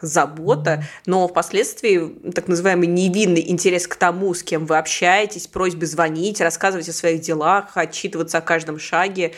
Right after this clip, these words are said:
могут перерасти в требования вообще не встречаться с друзьями, не контактировать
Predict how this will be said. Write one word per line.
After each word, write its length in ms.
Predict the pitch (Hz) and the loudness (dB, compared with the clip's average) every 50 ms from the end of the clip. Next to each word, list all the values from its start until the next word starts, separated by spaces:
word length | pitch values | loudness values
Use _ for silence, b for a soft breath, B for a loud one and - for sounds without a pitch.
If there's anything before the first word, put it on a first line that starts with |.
| B B B B B | B B B B B
могут 300 | 175 175 190 202 190 - | 2 2 2 0 -2 -2
перерасти 560 | 185 170 175 165 165 170 165 - - 202 202 | -2 0 2 2 2 2 0 -2 -2 -2 -2
в 100 | 202 202 | -2 0
требования 680 | - 170 180 185 180 175 175 175 165 170 170 160 160 B B B B - | 0 0 0 0 0 0 0 2 2 2 0 0 -2 B B B B -4
вообще 220 | 175 170 - 190 | -2 0 0 0
не 100 | 180 180 | 0 -2
встречаться 520 | 170 - - - - - 160 160 - - 160 | -4 -6 -6 -6 -2 -2 -2 -2 -2 -6 -8
с 60 | 147 | -4
друзьями, 560 | 143 165 160 156 156 160 165 180 202 208 208 | -2 -2 -2 0 2 4 4 4 4 2 0
не 140 | 180 170 165 | -2 -4 -4
контактировать 800 | 160 170 160 156 165 160 - - 180 175 170 160 156 151 - | -4 -6 -4 -4 -4 -4 -2 0 0 2 2 2 0 -2 -6